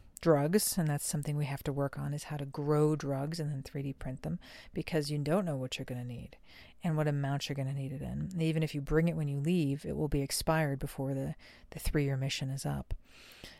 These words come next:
So the main challenges of being a doctor on Mars is going to be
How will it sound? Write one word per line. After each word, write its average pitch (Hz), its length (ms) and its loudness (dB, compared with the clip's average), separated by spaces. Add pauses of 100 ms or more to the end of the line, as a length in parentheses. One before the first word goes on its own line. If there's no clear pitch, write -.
So 156 640 4
the 160 80 0
main 190 140 6
challenges 175 380 2
of 147 60 -2
being 147 180 0
a 143 40 0
doctor 143 340 -2
on 143 160 0
Mars 143 240 0
is 147 100 -6
going 143 260 -2
to - 140 -8
be 143 220 -6